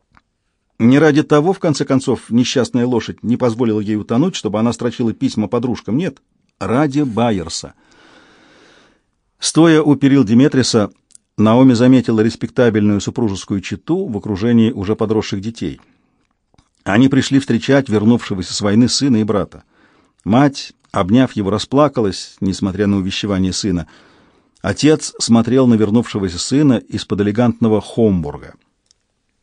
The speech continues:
Примечание. Хомбург — мужская фетровая шляпа с узкими, немного загнутыми полями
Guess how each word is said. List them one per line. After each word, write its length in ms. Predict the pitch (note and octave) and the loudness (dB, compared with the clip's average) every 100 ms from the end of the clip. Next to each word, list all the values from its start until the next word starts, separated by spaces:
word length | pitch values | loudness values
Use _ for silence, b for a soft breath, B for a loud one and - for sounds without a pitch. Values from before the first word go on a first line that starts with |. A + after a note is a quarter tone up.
| _ _ _ _ - | _ _ _ _ -8
Примечание. 600 | A2+ A#2 A2+ F#2+ E2 D#2 _ _ _ _ _ _ _ _ _ _ _ _ | -2 0 0 -2 -4 -8 _ _ _ _ _ _ _ _ _ _ _ _
Хомбург — 420 | D3 D#3 D3 C3 | 0 2 2 0
мужская 420 | B2 A#2 - C3 | -2 -2 0 0
фетровая 380 | A#2 A#2 A2+ A2 | 0 -4 -2 -2
шляпа 400 | A2 A2+ F#2+ E2 | -2 -2 -2 -4
с 140 | E2+ A2 | -10 -10
узкими, 380 | G2+ - F#2+ | -8 -6 -4
немного 540 | F2+ G2 G2+ G2+ F#2 F#2+ | -4 -4 -2 -2 -2 -4
загнутыми 540 | F#2+ G2 F2+ E2+ F#2 | -2 -4 -4 -6 -6
полями 500 | D#2+ F#2 A#2+ D#3 A#2 | -8 -6 -2 0 -2